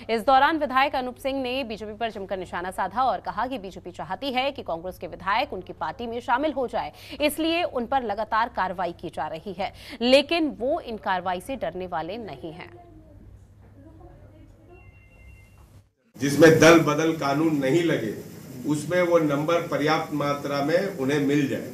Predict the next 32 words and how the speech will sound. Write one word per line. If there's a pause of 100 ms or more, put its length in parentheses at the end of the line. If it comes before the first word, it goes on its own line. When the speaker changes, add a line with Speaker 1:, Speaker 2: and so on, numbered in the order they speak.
(480)
Speaker 2:
इसीलिए
कांग्रेस
के
विधायकों
को (120)
प्रेशरली (560)
काम
कराया
जा
रहा
है, (320)
इसीलिए
कांग्रेस
के
विधायकों
पे
आईटी
रेड
मारी
जा
रही
है। (320)
आज
मेरे
ऊपर
प्रदीप
यादव
जी
क्या
मारा
गया
है,